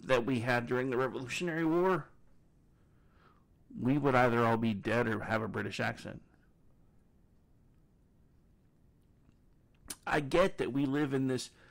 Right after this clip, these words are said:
supposedly civilized time frame. These people aren't civilized.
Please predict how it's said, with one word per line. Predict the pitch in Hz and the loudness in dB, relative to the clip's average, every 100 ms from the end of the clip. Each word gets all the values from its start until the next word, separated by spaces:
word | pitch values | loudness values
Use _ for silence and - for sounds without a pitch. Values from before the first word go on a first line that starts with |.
| - - | -20 -14
supposedly | - 127 - 147 160 151 139 139 | -6 -4 -2 2 2 2 0 -2
civilized | 117 135 139 147 143 139 135 | -2 -4 -2 0 0 0 -2
time | - 120 135 | -6 -4 -4
frame. | - 165 180 170 - _ - _ _ _ _ _ _ _ _ - | -4 -2 -2 -4 -10 _ -20 _ _ _ _ _ _ _ _ -4
These | 147 143 | -2 0
people | 175 156 131 | -2 -2 -4
aren't | 120 | -4
civilized. | 117 135 117 90 78 - | -4 -6 -6 -8 -16 -20